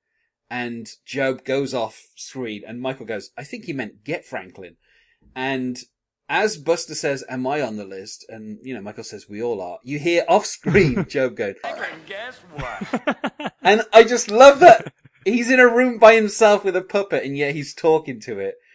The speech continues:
Speaker 1: And it's just such a great joke, because obviously, and, and Jason Bateman gives this great look kind of to the side of camera where he can hear <laughs> this coming from, as if he doesn't believe that Job has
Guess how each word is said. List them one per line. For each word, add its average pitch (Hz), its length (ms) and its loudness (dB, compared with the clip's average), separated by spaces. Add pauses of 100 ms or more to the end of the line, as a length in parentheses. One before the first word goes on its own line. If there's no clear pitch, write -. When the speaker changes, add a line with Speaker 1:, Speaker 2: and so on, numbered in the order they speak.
(320)
Speaker 1:
And 135 140 -6
it's 156 160 -8
just 165 180 -6
such 226 220 -4
a 160 80 0
great 151 300 -2
joke, 135 320 -4
because 131 300 -8
obviously, 139 440 -6 (260)
and, 185 200 -4 (160)
and 180 240 -4
Jason 208 320 0
Bateman 170 300 -2
gives 147 160 -8
this 139 140 -8
great 143 360 0
look 147 460 2
kind 143 200 -6
of 131 80 -10
to 156 100 -8
the 139 100 -4
side 156 360 2
of 139 100 -10
camera 131 500 -4 (300)
where 131 360 -2
he 135 140 -8
can 131 160 -6
hear 143 180 0
<laughs> - 100 -6
this 175 140 -6
coming 151 320 -4
from, 151 380 -6 (340)
as 160 140 -2
if 185 100 -2
he 185 100 -8
doesn't 185 280 -2
believe 160 420 2
that 143 160 -8
Job 147 400 2
has 139 220 -6